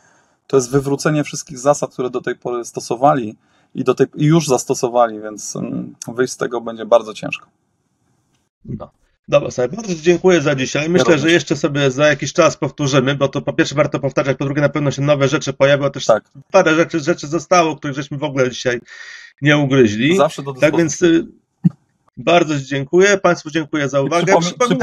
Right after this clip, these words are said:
Speaker 1: przypominam,
Speaker 2: mi
Speaker 1: przypominam, że w następnym
Speaker 2: Mhm.
Speaker 1: roku, w roku,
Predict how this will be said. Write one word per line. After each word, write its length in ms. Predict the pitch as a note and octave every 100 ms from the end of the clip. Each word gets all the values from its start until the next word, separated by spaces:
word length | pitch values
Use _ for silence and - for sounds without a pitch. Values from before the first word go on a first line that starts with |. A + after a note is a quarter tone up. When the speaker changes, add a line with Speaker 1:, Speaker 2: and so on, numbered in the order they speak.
| F#3
Speaker 1:
przypominam, 380 | E3+ E3+ G3+
Speaker 2:
mi 80 | G#3
Speaker 1:
przypominam, 720 | - D3+ C#3+ C3+ B2 A#2+ E3 B3+ _ _ -
że 420 | A2 A#2+ B2+ C#3 C3+
w 120 | B2+
następnym 440 | B2 B2+ D3 D3+ A2+
Speaker 2:
Mhm. 160 | A2+
Speaker 1:
roku, 400 | B2 - C#3 D#3
w 40 | A#2+
roku, 500 | B2+ C#3 B2+ B2